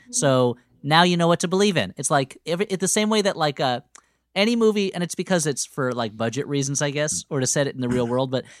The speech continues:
any movie where there's, like, vampires or werewolves or monsters, and they're like,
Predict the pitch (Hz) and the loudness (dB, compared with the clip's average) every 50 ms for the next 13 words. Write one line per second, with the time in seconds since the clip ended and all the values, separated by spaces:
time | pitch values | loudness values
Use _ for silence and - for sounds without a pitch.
0 | _ - 165 180 208 214 214 214 202 208 185 170 165 156 139 160 135 107 - 107 | _ -6 -2 0 0 2 2 2 2 0 -2 0 -2 -2 -2 -2 -4 -4 -4 -4
1 | 131 143 147 143 - 160 151 147 143 143 143 139 - - 123 113 107 104 120 131 | -2 -2 -2 -2 -2 0 0 0 0 0 -2 -4 -6 -4 -4 -4 -2 -2 -2 0
2 | 143 143 143 139 139 135 131 131 131 - - 135 120 113 101 107 120 127 139 139 | 0 0 0 0 0 -2 -2 -4 -6 -8 -6 -6 -4 -4 -4 -4 -4 -2 -2 -4
3 | - - 147 139 135 131 131 123 - - - 135 127 123 120 113 104 - | -4 -6 -4 -4 -2 -2 -2 -4 -6 -6 -4 -4 -2 -2 -2 -2 -4 -6